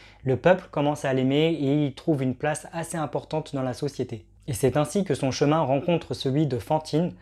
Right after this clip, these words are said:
Fantine qui au début de l'histoire n'est qu'une enfant, une enfant des rues, qui vit dans la misère la plus totale, sans parents.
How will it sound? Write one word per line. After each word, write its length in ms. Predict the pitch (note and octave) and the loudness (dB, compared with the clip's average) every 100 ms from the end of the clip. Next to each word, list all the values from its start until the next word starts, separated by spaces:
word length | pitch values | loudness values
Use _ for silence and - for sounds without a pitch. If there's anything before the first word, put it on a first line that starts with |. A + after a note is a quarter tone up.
| - - - | -20 -20 -10
Fantine 480 | - C#3+ - F3+ F3 | 0 0 4 2 4
qui 160 | F3+ | 4
au 80 | C3+ | 4
début 260 | C3 C3+ C#3+ | 4 4 2
de 60 | |
l'histoire 400 | C3 - D3+ D#3 | 0 0 4 6
n'est 140 | C#3+ B2 | 4 0
qu'une 200 | - C3 | -2 -2
enfant, 420 | A#2+ - D#3+ - - - | -2 -2 -2 -4 -18 -12
une 140 | B2+ B2+ | -4 -4
enfant 280 | B2+ D3 C3+ | -2 0 2
des 120 | C3 | 4
rues, 300 | B2+ F#3 - - | 2 0 -6 -2
qui 160 | C#3+ | 2
vit 120 | D#3 D#3+ | 4 4
dans 100 | C3+ | 4
la 100 | B2+ | 2
misère 320 | B2+ D3+ D3+ | 2 2 2
la 80 | B2+ | 0
plus 240 | - D3 | -2 -4
totale, 600 | - D#3+ D#3+ C#3+ D3+ D#3 | 2 0 2 -2 -2 -4
sans 260 | - - D3+ | -12 -8 -4
parents. 320 | C#3 A2+ G2+ | -4 -6 -8